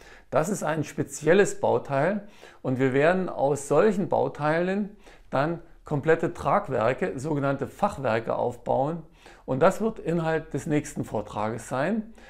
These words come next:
Zuvor werde ich Ihnen aber noch zeigen, wie es sich mit der statischen Bestimmtheit von mehrteiligen Tragwerken verhält.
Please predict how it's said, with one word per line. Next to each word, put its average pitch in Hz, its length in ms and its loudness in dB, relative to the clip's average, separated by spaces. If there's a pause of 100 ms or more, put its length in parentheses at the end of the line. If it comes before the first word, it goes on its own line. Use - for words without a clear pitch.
(180)
Zuvor 185 420 2
werde 180 160 4
ich 160 160 -2
Ihnen 151 80 0
aber 127 200 2
noch - 180 -2
zeigen, 151 560 2 (320)
wie 147 220 6
es 170 160 4
sich 151 260 0
mit 131 120 -4
der 127 120 2
statischen 131 560 -2
Bestimmtheit 127 680 0
von 123 200 -4
mehrteiligen 135 720 -2 (260)
Tragwerken 120 840 -2 (200)
verhält. 101 500 -8